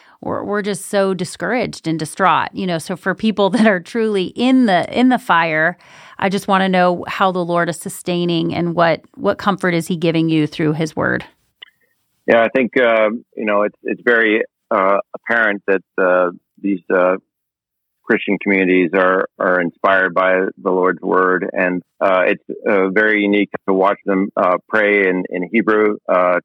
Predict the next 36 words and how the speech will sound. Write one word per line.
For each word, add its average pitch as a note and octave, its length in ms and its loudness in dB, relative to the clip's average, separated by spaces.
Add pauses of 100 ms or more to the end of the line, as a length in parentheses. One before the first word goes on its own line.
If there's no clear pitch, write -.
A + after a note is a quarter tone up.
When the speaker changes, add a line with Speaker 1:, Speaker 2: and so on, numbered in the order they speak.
(100)
Speaker 2:
to F2 340 -2
Yeshua. G#2 460 2 (560)
That's G2+ 240 2
inspiring G#2 560 0
to F#2 80 -2
hear. G2+ 480 0 (120)
Uh, - 40 0
I F#2 200 2
just F#2+ 220 -6
remember G2 440 0
of F2 140 -6
John G2 280 0 (100)
sixteen G2 420 -4
thirty-three, G2 640 0 (640)
uh, F#2+ 300 2 (420)
Jesus G2 300 2 (120)
said G#2 260 0
that, F#2+ 140 0 (300)
"In G2+ 320 0
this G2+ 180 0
world G2 220 2
you G2 80 2
will G2 120 2
find G2 300 0
tribulation, G2 1040 0
uh, F2+ 220 2
but F#2 240 -6
be G2+ 120 2
of F2 120 -2
good G2 180 0
cheer. G2 340 2
I've E2+ 200 2
overcome F2 480 -2
the D#2+ 80 -2
world." E2 280 0 (300)
Speaker 1:
Hmm. F3+ 200 -10